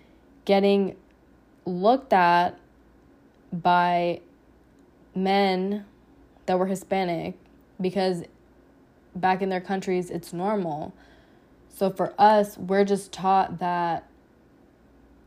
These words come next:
we should cover up our bodies or live a certain type of life that men can never comprehend. But I hope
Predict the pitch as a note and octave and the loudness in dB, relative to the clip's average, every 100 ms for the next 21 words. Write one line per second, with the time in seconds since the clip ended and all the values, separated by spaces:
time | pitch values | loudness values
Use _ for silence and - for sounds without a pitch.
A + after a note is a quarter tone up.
0 | _ F3+ F#3+ F#3 F3+ - F#3 E3+ E3+ E3 | _ -6 -6 -4 -6 -4 -4 0 -2 -2
1 | E3 F#3 F#3+ F#3+ F#3+ F#3+ F#3 - F3+ F3 | 0 2 2 2 0 -2 -4 -10 -6 -4
2 | E3+ E3+ D#3+ - - _ _ _ _ _ | -2 -2 -2 -6 -14 _ _ _ _ _
3 | _ _ _ _ _ _ - G3 G#3+ A3+ | _ _ _ _ _ _ -2 2 4 2
4 | G3+ - _ _ _ - G#3 G3+ G#3 G3+ | 0 -6 _ _ _ -8 -2 0 0 0
5 | F3+ F3+ G3 F#3 E3+ F3+ F#3 G3 G#3+ A3 | 4 4 4 0 0 -2 0 0 -2 -4
6 | A3 - - - G3+ G3 F#3 F#3 G3+ G3+ | -8 -14 -20 -10 -4 0 0 2 2 2
7 | G3+ - - F#3 F3+ F3 E3+ F3 F#3+ G#3+ | 0 -12 -8 -6 -6 -6 -6 -4 -6 -8
8 | - - _ _ _ _ _ E3+ F#3+ F#3+ | -14 -20 _ _ _ _ _ -4 2 4
9 | F3+ - G3+ G#3+ A3 | 4 2 4 4 2